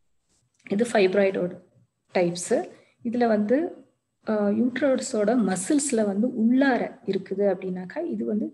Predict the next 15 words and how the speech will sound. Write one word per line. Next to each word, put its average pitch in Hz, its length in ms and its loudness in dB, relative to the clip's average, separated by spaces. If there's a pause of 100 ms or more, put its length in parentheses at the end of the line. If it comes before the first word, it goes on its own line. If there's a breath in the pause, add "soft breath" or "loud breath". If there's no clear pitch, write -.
பர்டிகுலரா 233 520 -2
ஒரு 233 140 -2
ஃபைவ் 220 260 -2
சென்டிமீட்டருக்கு 226 600 -2
உள்ளார 214 300 2 (460)
இருந்ததுன்னா 208 540 0
ஒண்ணும் 202 260 -2
problem 185 340 -2
வராது. 175 420 -2 (600 soft breath)
அதுவே 220 260 0
வந்து 220 300 0 (1000)
ரொம்ப 220 300 2
ஜாஸ்தியா 208 580 2
இருக்குது, 196 380 0 (100)
சைஸ் 202 360 -2